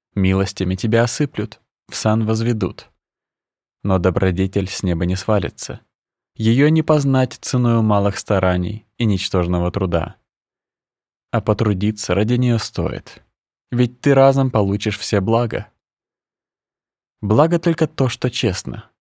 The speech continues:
а в том, что одобряет молва, не найти ничего истинного, ничего непреложного. Почему только то благо, что честно,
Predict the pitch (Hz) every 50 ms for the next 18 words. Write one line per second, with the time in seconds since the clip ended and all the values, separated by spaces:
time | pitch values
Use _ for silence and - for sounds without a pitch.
0 | _ _ _ - 110 98 - - - - 107 104 107 - - - - - 98 92
1 | 87 92 90 87 92 90 90 87 - 98 90 87 90 82 90 90 92 92 - _
2 | _ _ _ _ _ - 120 127 139 143 139 135 127 - - - 120 120 120 117
3 | - - 120 117 113 - 104 113 - - - - 85 82 80 60 50 - - _
4 | _ _ _ - 104 95 - - 104 92 98 101 95 95 92 92 98 92 95 95
5 | 95 92 87 - 73 - - - - - _ _ _ _ _ _ _ _ _ _
6 | _ _ _ _ _ _ _ _ _ _ _ _ _ _ _ _ _ _ _ _
7 | _ _ _ _ _ _ - 92 90 - 101 95 92 92 90 - 95 90 - -
8 | 90 - - 104 98 90 95 95 95 90 90 90 - - - 101 - - 143 139
9 | - - 127 120 127 -